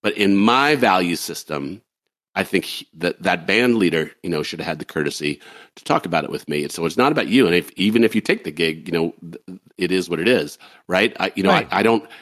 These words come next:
Speaker 1: I'm not gonna, t-, I would never tell you not to. And even if you came to me,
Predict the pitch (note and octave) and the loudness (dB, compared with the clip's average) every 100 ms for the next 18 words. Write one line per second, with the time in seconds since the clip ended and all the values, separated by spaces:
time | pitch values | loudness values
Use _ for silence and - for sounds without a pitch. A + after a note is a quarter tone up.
0 | - - B2 E3+ D3 A2+ - - A2+ B2 | -8 0 2 2 2 0 -4 -2 2 4
1 | A2+ A#2 A2 A#2 G#2 F#2+ G2 D3+ F#3+ - | 4 2 0 0 0 2 2 2 0 -2
2 | G2 A2 B2+ C3 C#3+ C3 A#2+ F#3+ D4+ B2 | 0 4 4 6 4 2 0 2 2 2
3 | F2+ | -2